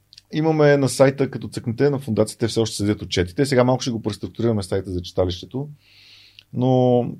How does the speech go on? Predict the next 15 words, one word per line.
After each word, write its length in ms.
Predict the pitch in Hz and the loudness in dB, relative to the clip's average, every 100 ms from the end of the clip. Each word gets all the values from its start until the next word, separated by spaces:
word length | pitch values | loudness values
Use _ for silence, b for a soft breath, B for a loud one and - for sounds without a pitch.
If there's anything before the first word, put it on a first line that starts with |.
| - | -4
имаме 260 | 131 139 | 0 2
отчети 360 | 123 117 127 113 | 0 0 -2 -2
за 80 | 101 | 0
две 60 | |
хиляди 100 | 104 | 2
осемнайста, 440 | 113 110 104 110 110 | 2 0 -2 -2 -2
две 40 | |
хиляди 100 | 104 | -2
и 100 | 92 | 0
деветнайста. 560 | 87 98 113 117 139 147 147 _ _ - - _ _ _ - | -4 -4 -6 -2 -4 -4 -8 _ _ -20 -20 _ _ _ -6
Разгледайте 500 | 107 120 135 135 104 | 0 4 4 4 0
да 60 | |
видите 220 | 98 92 | -2 -6
какво 180 | - 90 | -10 -8
правим. 460 | 98 104 123 139 | -2 -2 -2 -6